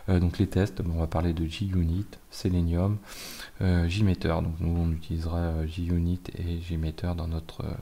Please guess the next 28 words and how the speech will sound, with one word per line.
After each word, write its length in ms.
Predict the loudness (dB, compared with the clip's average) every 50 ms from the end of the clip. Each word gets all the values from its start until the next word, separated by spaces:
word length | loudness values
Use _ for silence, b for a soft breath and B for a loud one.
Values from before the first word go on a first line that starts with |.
| -12 -14 -16 -18 -16 -10 -6
exemple 340 | -4 -4 -2 0 0 0 0
de, 220 | -2 -2 -4 -4 -4 -6 -6 -4
de 80 | -4
pipeline. 540 | -4 -2 -2 -4 -4 -2 -2 0 0 0 0 -2 B B B B B B B B B B B
Le 80 | 4
déploiement, 500 | 6 6 6 4 4 2 4 2 2 0
bon, 120 | 0 0 -2
on 40 | 0
va 100 | 0 -2
retrouver, 540 | -2 -2 -4 -4 -2 2 2 4 4 4 2 2
euh, 220 | 0 0 0 0
du 120 | 0 2 2
Rundeck, 540 | 2 4 2 2 2 2 0 -2 -2 -4 -4
du 140 | -6 -2 0
Jenkins, 440 | 2 2 2 0 0 0 0 0 0
du 120 | 0 0
Ansible, 560 | 0 0 0 -2 -4 -4 -4 -2 -2 -2 -2 -2
du 140 | -4 -6
Chef, 300 | -6 -6 -4 -6 -6 -6
du 80 | -6 -6
Puppet, 420 | -6 -6 -6 -6 -4 -4 -4 -4 -6 -8 -12 -14 B B B B B B B B B B B B B B B B B B B B B B B -2
du 100 | -2 2
Vagrant, 500 | 4 4 4 4 4 2 2 2 2 2
du 160 | 0 -2 -6
Terraform, 680 | -4 -2 0 0 0 0 -2 -2 -2 0 0 0 0
toutes 160 | -2 -6 -8
ces 140 | -10 -10 -8
choses-là, 640 | -6 -4 -4 -2 0 2 2 4 4 4 2 2